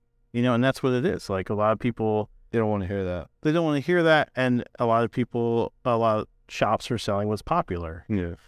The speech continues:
Speaker 1: And to go against the grain for that, to go against, say, "Hey, I'm not gonna sell that. I'm not gonna do that.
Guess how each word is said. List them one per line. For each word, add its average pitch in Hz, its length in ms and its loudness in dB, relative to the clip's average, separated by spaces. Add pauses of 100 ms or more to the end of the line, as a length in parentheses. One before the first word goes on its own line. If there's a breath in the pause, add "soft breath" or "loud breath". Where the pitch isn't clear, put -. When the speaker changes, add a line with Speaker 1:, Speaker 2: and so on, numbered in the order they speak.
(300)
Speaker 1:
And 135 280 0
to 127 80 0
go 156 160 2
against 160 260 0
the 135 80 0
grain 127 240 2
for 131 140 0
that, 98 340 -4 (280)
to 120 100 -4
go 123 160 6
against, 120 260 0
say, 104 220 0
"Hey, 113 280 2
I'm 117 160 0
not 135 160 4
gonna 107 140 -4
sell 90 240 -6
that. 87 220 -6
I'm 123 160 4
not 127 140 2
gonna 98 160 -4
do 101 160 -4
that. 90 200 -6